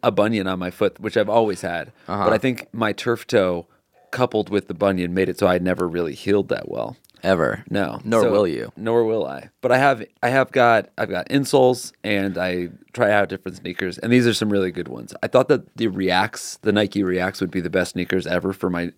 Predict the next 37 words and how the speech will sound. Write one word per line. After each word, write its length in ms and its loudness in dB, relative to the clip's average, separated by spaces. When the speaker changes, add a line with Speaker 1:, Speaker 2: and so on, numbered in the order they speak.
Speaker 1:
my 160 -4
turf 240 0
toe. 240 2
Speaker 2:
Yeah. 300 4
Speaker 1:
But 120 2
it 60 -4
turns 240 0
out 280 2
these 360 -2
are 340 -2
a 80 2
little 260 -2
bit 200 -6
better. 280 -4
Speaker 2:
So 80 -6
Peg-, 360 0
Pegasus 760 0
above 380 2
Reacts, 720 0
above 300 -4
Adidas. 640 -8
Speaker 1:
Yeah, 460 2
Adidas, 640 4
I 160 -2
actually 400 0
find 480 -4
to 280 -2
not 240 0
help 240 0
my 180 0
foot 260 0
ailments 380 -4
at 60 0
all. 260 0
There's 200 0
too 280 2
much, 580 0